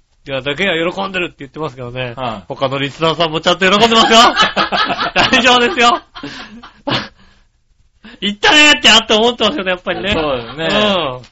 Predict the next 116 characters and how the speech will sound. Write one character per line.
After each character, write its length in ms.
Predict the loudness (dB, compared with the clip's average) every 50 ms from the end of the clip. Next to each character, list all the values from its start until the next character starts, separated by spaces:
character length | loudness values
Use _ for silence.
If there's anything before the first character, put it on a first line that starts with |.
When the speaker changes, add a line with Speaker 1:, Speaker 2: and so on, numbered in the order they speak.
| _ _ _ _ _ -20 -20 _ _ _ _ _ _ _ -14 -10
Speaker 2:
ね 360 | -8 -8 -6 -6 -8 -8 -10
え。 40 | -10
Speaker 1:
心 220 | -8 -8 -6 -2
配 160 | 0 0 2
し 40 | 2
な 80 | 0 0
い 40 |
で、 60 | 0 -2
そ 80 | -6 -6
の 80 | -6
辺 160 | -6 -6 -4
ね。 80 | -2 -2
Speaker 2:
ね 60 | -2 -2 -2 -4 -6 -8 -10
え。 40 | -12
Speaker 1:
う 80 | -8
ん。 20 | -6
Speaker 2:
も 160 | -4 0 2
う 20 | 2
二 120 | 2 2
桁 220 | 2 0 -2 0
の 100 | 0 -2
う 40 | -4
ち 140 | -4 -6 -6
も 140 | -6 -6 -6
う 20 |
一 220 | -4 -4 -4 -4 -4
つ 160 | -6 -8 -6
ぐ 80 | -4
ら 200 | -2 0 0 0 0
い 40 | 2
は 200 | 2 2 2 0
あ 40 |
れ 80 | 0 -2
な 120 | -4 -4
ん 20 | -4
だ 60 | -4
よ、 60 | -6
す 120 | -6 -6 -6
り 80 | -4
減 120 | -4 -4 -4
っ 40 |
て 120 | -4 -6 -6
ん 40 | -4
じ 60 | -4
ゃ 20 | -2
な 80 | -2
い 80 | -2 0
の？ 80 | 0
Speaker 1:
そ 80 | 0 0
う 20 |
で 60 | 0 0
す 60 | -2
ね、 200 | 0 -2 -2 -2
も 200 | -2 -4 -4 -4
う 20 | -4
ね。 200 | -4 -4 -4 -4
Speaker 2:
う 40 | -4
ん。 20 |
Speaker 1:
か 240 | -4 -4 -4 -4 -4
か 240 | -2 0 0 2 2
と 60 | 2
の 80 | 2 2
と 60 | 2 2 2
こ 80 | 2
ね。 60 | 2 4
Speaker 2:
か 60 | 4
か 40 | 4
と 40 | 4
が 40 | 2
薄 120 | -2 -4 -4
く 80 | -2
な 100 | 0 0
っ 40 | 0
て 100 | -2 -4
き 40 | -4
て 100 | -4 -2
ん 40 | 0
じ 60 | 0
ゃ 20 |
な 120 | 0 0 0
い 40 | 0
の？ 120 | 0 0
Speaker 1:
薄 80 | 0 -2
く 0 |
な 60 | -2
っ 20 | -4
て 0 |
き 0 |
た 0 |
の 0 |
か 60 | -4
ね、 120 | -6 -6
で 100 | -8 -8
も 160 | -8 -8 -8
ね。 300 | -6 -6 -6 -8 -8 -12 _ -8
Speaker 2:
う 40 |
ん。 40 | -6
Speaker 1:
う 400 | -4 -4 -4 -4 -6 -8 -8 -10 -10 -12 -12 -16 -18 -18 -14
ん。 40 | -8
ね 80 | -6 -4
え。 520 | -4 -4 -4 -6 -8 -10 -12 -16 -18 -20 -20 -20 _ -16 -6
Speaker 2:
多 200 | -4 -4 -4 -4
分。 360 | -4 -8 -10 -12 -12 -14 -16 -18 -20 _ _ _ _ -16
Speaker 1:
な 260 | -12 -12 -8 -8 -4 -2
か 100 | 0 0
な 120 | 0 0
か 80 | -2 -2
ね、 100 | -2 -4 -4 -6 -8 _
空 120 | -4 -2
い 40 | -2
て 80 | -2 -4
る 80 | -4
写 100 | -4 -6
真 200 | -4 -4 -4 -4
を 80 | -4 -2
ね、 160 | -2 0 0